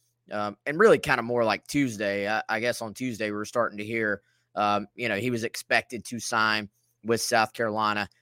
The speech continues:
There were some, you know, there was some national stuff that, that Colorado maybe still felt decent about their chances to flip him. But for the most part, it felt like there was confidence, um, you know, on the South Carolina side, uh, going into signing day. And then certainly,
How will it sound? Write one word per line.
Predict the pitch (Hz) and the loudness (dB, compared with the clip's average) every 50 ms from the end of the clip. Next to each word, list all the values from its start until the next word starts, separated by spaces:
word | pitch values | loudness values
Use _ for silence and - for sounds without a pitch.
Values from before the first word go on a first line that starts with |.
| _ _ - | _ _ -2
There | 117 117 113 | 0 0 2
were | 113 117 117 113 | 2 2 0 0
some, | - - - 113 113 110 - _ _ _ _ | -2 -2 -4 -4 -6 -6 -10 _ _ _ _
you | - | 4
know, | 151 | 6
there | 151 | 8
was | 151 147 | 8 6
some | - 170 156 | 6 4 6
national | 143 139 131 131 135 - - 139 131 120 | 8 8 10 10 8 6 2 0 0 -2
stuff | - - - 131 123 123 117 - - | -2 2 6 8 8 8 8 6 2
that, | 120 113 - _ _ - | -2 -2 -2 _ _ -6
that | 107 110 101 - | -4 -4 -2 2
Colorado | - 135 127 127 120 117 117 120 120 120 117 117 | 6 6 8 8 8 8 8 8 8 6 6 4
maybe | 117 117 117 110 113 107 | 2 0 0 0 -2 -4
still | - - - 123 120 117 110 101 | -6 -6 -4 -2 -2 0 -2 -4
felt | - - 123 120 117 110 110 - - _ _ _ _ _ 98 98 | -4 0 2 2 2 2 0 -4 -14 _ _ _ _ _ -10 -6
decent | 117 123 123 113 - 127 117 113 | -4 -2 -2 -2 -4 -6 -4 -2
about | 107 113 113 110 92 | 2 4 4 4 4
their | 104 107 101 | 2 -2 -6
chances | - - 117 110 110 107 - - 110 101 - - | -6 -6 -6 -6 -6 -6 -6 -6 -8 -8 -8 -10
to | 110 98 | -12 -10
flip | - - 113 110 - - | -8 -4 -4 -4 -4 -4
him. | 113 110 107 104 101 98 _ _ _ _ _ _ | -4 -6 -4 -6 -6 -8 _ _ _ _ _ _
But | - 117 101 - | -6 -4 -4 -2
for | 123 | -2
the | 120 113 | -2 0
most | 117 127 135 143 135 - | 2 4 4 4 2 2
part, | - 120 120 117 110 110 - _ _ _ _ | 4 6 6 6 6 4 -2 _ _ _ _
it | - 117 120 - | -6 -4 -2 2
felt | 131 127 | 4 4
like | 120 117 113 87 | 6 4 4 2
there | 120 113 | -2 -4
was | 107 104 - | -4 -4 -4
confidence, | - 131 117 117 110 - 120 110 107 101 - - - - | 0 2 2 2 2 0 -4 -8 -8 -8 -10 -10 -6 -4
um, | 110 104 101 98 95 92 - _ _ _ _ _ _ _ | -2 -2 -2 -4 -6 -10 -16 _ _ _ _ _ _ _
you | - 117 | -4 -2
know, | 113 107 107 | 0 0 0
on | 101 | -2
the | 101 | -2
South | - - 113 110 104 - | 0 4 4 4 4 4
Carolina | - 113 110 107 107 104 98 | 2 0 0 2 2 0 0
side, | - - 113 107 104 104 101 101 101 98 | -2 0 4 4 6 6 6 4 4 2
uh, | 98 98 98 | 0 0 -2
going | 95 95 104 104 104 104 | -2 -2 -4 -2 -2 -4
into | 107 107 98 - 107 104 | -4 -6 -6 -6 -6 -6
signing | 98 - - 104 101 101 101 101 | -4 -2 -2 0 0 -2 -2 -2
day. | 95 101 101 101 98 | 0 0 2 2 0
And | 98 98 | -2 -4
then | 98 95 | -8 -8
certainly, | - - 120 117 113 - 104 101 101 101 98 95 90 | -4 0 2 2 2 2 -2 -6 -4 -4 -4 -4 -6